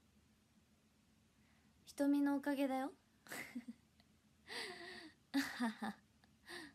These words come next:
そう。昨晩、みちがあんちゃんのモノマネしてた。何の？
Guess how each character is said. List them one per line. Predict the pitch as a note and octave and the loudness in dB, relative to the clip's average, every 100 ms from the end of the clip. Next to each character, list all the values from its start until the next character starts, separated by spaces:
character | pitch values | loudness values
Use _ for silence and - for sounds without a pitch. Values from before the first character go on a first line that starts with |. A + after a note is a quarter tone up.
| _ _ _ _ - | _ _ _ _ -12
そ | A3 | -10
う。 | G3+ - _ _ _ _ _ _ _ _ _ _ _ _ - - - _ | -10 -18 _ _ _ _ _ _ _ _ _ _ _ _ -20 -20 -20 _
昨 | A#3 D#4+ | -4 2
晩、 | D#4 B3+ | 4 4
み | C4 | 4
ち | C4+ | 2
が | A#3 | 4
あ | |
ん | D4 | 2
ち | C4+ | 4
ゃ | |
ん | B3 | 2
の | G#3+ | 2
モ | G#3 | 2
ノ | |
マ | G#3+ A3 | 2 2
ネ | A3+ | 2
し | A#3 | 0
て | |
た。 | G#3+ - | -4 0
何 | G#3 D4 F#4+ D4+ | 6 6 6 6
の？ | A#3+ F#3+ F3+ G#3 | 6 4 0 -2